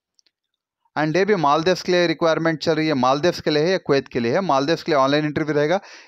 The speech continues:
इसमें इनको चाहिए सेल्स and रि-, अ, रिजर्वेशन एजेंट, मेल फीमेल अप्लाई कर सकते हैं। फ़ोर हंड्रेड यूएस डॉलर्स में सैलरी है, प्लस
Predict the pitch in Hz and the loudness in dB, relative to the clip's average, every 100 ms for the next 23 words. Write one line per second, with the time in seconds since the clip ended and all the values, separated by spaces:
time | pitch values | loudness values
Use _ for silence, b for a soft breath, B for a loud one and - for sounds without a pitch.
0 | - 175 208 196 196 190 185 202 - 180 | -6 -4 -2 -2 0 0 0 -2 0 -2
1 | 180 185 170 147 156 - 135 135 127 135 | 0 0 0 0 -4 -4 2 4 4 2
2 | 180 175 180 196 147 147 147 196 - B | 0 0 -2 -2 0 0 0 -2 -4 B
3 | B - 147 202 208 190 185 165 180 175 | B -4 0 0 0 0 2 2 0 0
4 | 175 180 180 - 160 165 170 180 143 131 | 0 0 -4 -2 0 2 2 0 2 2
5 | 170 175 131 123 156 170 180 - 147 156 | 2 2 2 2 2 0 -4 -2 0 0
6 | 151 156 160 | -2 -2 -4